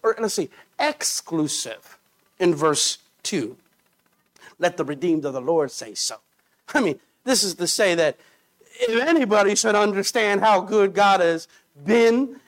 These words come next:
it's the, it's the redeemed. But really, in verses eight and fifteen and twenty-one and thirty-one, it is inclusive.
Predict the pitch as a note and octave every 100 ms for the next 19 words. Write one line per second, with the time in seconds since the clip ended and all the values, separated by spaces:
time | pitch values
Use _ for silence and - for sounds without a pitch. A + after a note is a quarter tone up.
0 | - - - F#3 F3+ - - - E3+ D#3
1 | G#3 B3+ G#2+ F#2+ - _ _ _ _ _
2 | _ _ _ _ G#3 A3 F#3 - _ _
3 | - A3 D#4 G#3 G3 F3 E3 - _ _
4 | _ G3+ B3+ A#3 F#3 F3 D#3+ - A#3 B3+
5 | B3 F#3+ F3 F3 - - G#3 - B3 A#3+
6 | G#3 F#3 - B3+ B3 G#3 G#3+ G3+ F#3 E3+
7 | D3+ - A#3+ G3+ E3+ F3+ C#4 G#3+ E3 D#3+
8 | _ - _ - D4+ G#3+ F3 - - E4+
9 | D4+ - A#3 G#3+ - - F#2+ - - -
10 | -